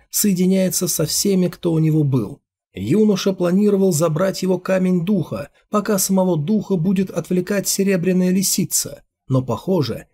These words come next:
теперь этот план не сработает. "Ладно, тогда всё сделаем старинным способом". Хан Сень достал Тайя и меч Феникса. Серебряная лисица с фиолетовым императором высоко взлетели и приготовились атаковать.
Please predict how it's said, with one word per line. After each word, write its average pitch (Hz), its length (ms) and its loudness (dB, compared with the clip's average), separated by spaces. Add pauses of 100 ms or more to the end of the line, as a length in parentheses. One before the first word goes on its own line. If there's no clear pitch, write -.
теперь 190 420 0
этот 180 380 -2
план 151 400 2
не 143 120 2
сработает. 120 800 -2 (500)
"Ладно, 139 640 0
тогда 117 500 -4
всё 185 260 -2
сделаем 160 500 0
старинным 135 640 0
способом". 110 760 -4 (200)
Хан 156 260 0
Сень 202 400 2
достал 160 480 0
Тайя 180 540 0
и 170 160 -6
меч 156 340 0
Феникса. - 800 -6 (640)
Серебряная 139 760 2
лисица 135 600 0
с - 80 -2
фиолетовым 156 680 0
императором 131 800 -2 (120)
высоко 190 480 0
взлетели 185 600 2
и 185 160 -2
приготовились 170 720 -2
атаковать. 156 720 -4